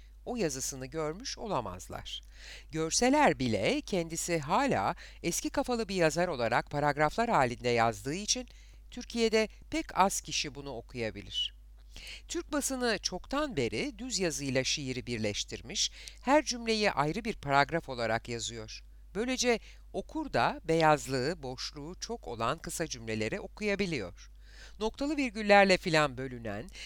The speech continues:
yön değiştirerek etken edilgen konumlara geçen paragraflarsa tedavülden kalkan bir para gibi olmuş. Zaten postmodern dünya,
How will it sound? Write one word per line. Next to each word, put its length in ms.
yön 260
değiştirerek 840
etken 460
edilgen 580
konumlara 500
geçen 400
paragraflarsa 920
tedavülden 680
kalkan 460
bir 100
para 300
gibi 240
olmuş. 680
Zaten 560
postmodern 960
dünya, 540